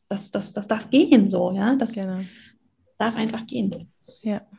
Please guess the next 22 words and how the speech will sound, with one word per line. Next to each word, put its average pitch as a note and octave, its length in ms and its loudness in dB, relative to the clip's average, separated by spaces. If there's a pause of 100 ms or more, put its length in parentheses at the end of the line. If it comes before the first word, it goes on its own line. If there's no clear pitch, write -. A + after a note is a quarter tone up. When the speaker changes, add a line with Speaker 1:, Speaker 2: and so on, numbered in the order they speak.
(500)
Speaker 2:
Und G3+ 120 2
es G3+ 100 2
ist F#3+ 120 -4
völlig G#3+ 280 4
logisch, A3 320 4
dass F#3+ 180 0
es F#3+ 180 -10
Dinge A3+ 380 0
oder G3 160 0
Menschen G#3+ 600 0
oder F#3+ 400 6 (500)
Umgebungen G#3+ 560 8
gibt, G3 220 0
die F#3+ 60 2
dir F3+ 120 4
nicht F#3 260 0
dienen. G3+ 260 6
Das E3+ 120 0
ist F#3 140 -2
doch F3 100 2
völlig A3 400 4
logisch. F3+ 440 4